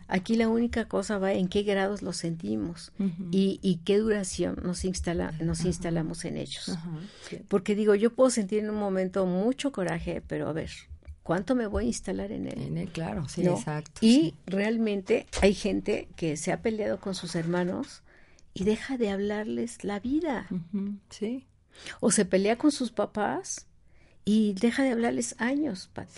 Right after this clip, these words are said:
Speaker 2: Sí, sí, y se queda ese sentimiento, ¿no? Ese enojo
Speaker 1: O,
Speaker 2: ahí
Speaker 1: o ya no
Speaker 2: guardado.
Speaker 1: digas con tus seres más queridos, como pueden ser tus hermanos, tus papás, con tus amigos, ¿no?
Speaker 2: Ujú,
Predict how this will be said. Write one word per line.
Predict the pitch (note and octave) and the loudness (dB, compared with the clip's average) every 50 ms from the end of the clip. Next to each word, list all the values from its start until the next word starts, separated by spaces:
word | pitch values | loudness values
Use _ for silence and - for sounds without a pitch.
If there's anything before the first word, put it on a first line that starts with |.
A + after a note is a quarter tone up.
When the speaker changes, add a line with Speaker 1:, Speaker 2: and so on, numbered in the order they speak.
| - - | -10 -8
Speaker 2:
Sí, | - G3+ G3+ | -8 -8 -10
sí, | - - B3+ A3 | -10 -8 -4 -4
y | F#3 | -2
se | E3+ F3 E3 | 0 -2 0
queda | E3+ F#3 F#3 G#3 | 2 2 2 2
ese | G#3+ A#3+ A#3 | 2 0 0
sentimiento, | - A#3 G#3+ G#3+ A3+ G#3+ G#3+ A3+ C4 B3+ G#3+ | 2 2 2 4 4 4 4 4 2 0 0
¿no? | F#3 F3+ | 0 0
Ese | F#3 F#3+ F#3+ G#3 | 0 0 0 0
enojo | G3 G3 G3 G3+ A3 | 0 2 4 4 4
Speaker 1:
O, | G#3+ - | 4 6
Speaker 2:
ahí | F#3+ G3+ | 8 8
Speaker 1:
o | A3 G#3+ A3 | 10 10 10
ya | A3+ A3 C4+ | 10 8 8
no | E4 | 6
Speaker 2:
guardado. | F#4 G4+ - D4+ | 6 6 4 4
Speaker 1:
digas | D4 D#4 D4+ - | 4 4 2 2
con | - A3 G3 | 0 -2 0
tus | - F#3+ F#3 | 0 0 2
seres | A3 G#3+ A#3+ B3 A#3 - | 4 4 4 2 2 0
más | G3+ G#3+ - - | -2 -4 -2 -2
queridos, | - G3+ F#3+ G#3+ G#3 A#3 A#3+ - | -4 -2 -2 -2 -4 -4 -6 -2
como | - F3+ F3+ F#3 | 0 0 0 0
pueden | F3+ F#3 F#3+ G3 | 2 0 0 0
ser | F#3+ - G3 - | 0 -4 -6 -6
tus | - - G#3 - | -6 -10 -6 -4
hermanos, | F3+ E3+ F3 F3+ F#3 G3+ F#3+ | -2 -2 0 -2 -2 -2 -4
tus | - - F#3 | -6 -10 -10
papás, | F3+ - - - - G3+ G#3 - | -10 -10 -10 -6 -6 -6 -6 -4
con | - G3 F#3 | -6 -6 -6
tus | F#3 F#3+ F#3 G3+ | -4 -6 -4 -4
amigos, | G3 G3+ G#3+ A#3 C4+ D4+ D#4 C4+ F#3+ E3 E3 E3 D#3+ | -2 -2 0 0 0 0 -2 -4 -4 -2 -2 -2 0
¿no? | D#3+ D3+ D#3+ F#3 | 0 0 0 -2
Speaker 2:
Ujú, | G#3 | -2